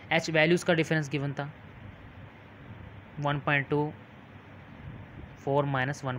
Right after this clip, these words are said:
पॉइंट टू, ये दोनों given थे ना, तो ज़ीरो पॉइंट फ़ोर का ही difference है ना, ये पीछे गिवन था, मैं आपको दिखा दूँ, X की values given थी, तो उनका difference क्या होगा, ज़ीरो पॉइंट फ़ोर का।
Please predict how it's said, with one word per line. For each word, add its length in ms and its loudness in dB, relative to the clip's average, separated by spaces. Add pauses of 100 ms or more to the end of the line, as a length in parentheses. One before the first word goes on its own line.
पॉइंट 240 -2
टू, 120 -8 (500)
ये 60 -2
दोनों 300 2
given 240 2
थे 100 2
ना, 100 0
तो 220 -6 (1040)
ज़ीरो 140 -2
पॉइंट 240 2
फ़ोर 260 0
का 100 2
ही 60 4
difference 360 0
है 60 -2
ना, 140 -8 (140)
ये 140 -8
पीछे 220 -6
गिवन 320 -6
था, 120 -12
मैं 1120 -16
आपको 180 -10
दिखा 260 -10
दूँ, 200 -10 (1160)
X 180 -2
की 100 0
values 240 2
given 260 -2
थी, 100 -6
तो 100 -4
उनका 140 2
difference 360 2
क्या 100 4
होगा, 140 4
ज़ीरो 180 0
पॉइंट 220 -2
फ़ोर 220 0
का। 160 -2